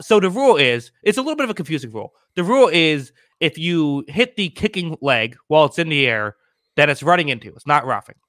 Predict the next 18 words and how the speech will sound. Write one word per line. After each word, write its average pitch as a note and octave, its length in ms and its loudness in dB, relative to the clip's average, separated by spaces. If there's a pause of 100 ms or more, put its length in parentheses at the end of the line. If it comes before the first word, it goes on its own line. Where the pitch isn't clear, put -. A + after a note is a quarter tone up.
(300)
Uh, C#3 460 4 (300)
there F3+ 180 0
is A#3 300 0
an G#3 80 0
amendment E3+ 460 0
to B2+ 200 -4
it, A2+ 140 -4 (320)
which D#3+ 200 0
is D#3 360 -2
if D#3+ 200 -2
the E3+ 80 -2
ref G3+ 300 -2
deems F#3+ 300 -4
it - 160 -6
to D#3+ 60 -8
be D3+ 180 -6
enough C#3+ 400 -4
force, G#3 420 -2